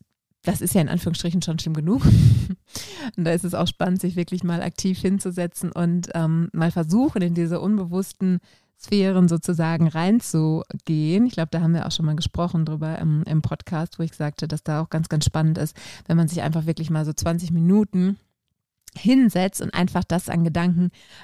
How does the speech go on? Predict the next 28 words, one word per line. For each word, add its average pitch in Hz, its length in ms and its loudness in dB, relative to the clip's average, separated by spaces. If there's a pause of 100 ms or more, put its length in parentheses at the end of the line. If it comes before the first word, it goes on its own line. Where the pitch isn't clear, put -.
(100)
ähm, 165 160 2
aufschreibt, 175 600 2
was 160 140 -2
einem 165 240 0
so 156 120 -4
kommt, 214 440 -2
weil 165 380 -2
dann, 175 360 -2
ähm, 170 360 -2
das 196 180 -4
ist 254 120 -4
ein 254 80 0
schönes 240 300 -2
Tool, 254 200 0
einfach 202 280 -2
um 196 120 -2
zu 202 120 -4
gucken, - 280 -6
okay, 196 280 -6 (320)
wie 202 140 4
spreche 202 340 4
ich 233 80 -6
denn 165 140 -2
tatsächlich 180 520 -4
mit 175 120 0
mir 160 140 -2
selber? 175 520 -2 (380)
Heute 269 480 0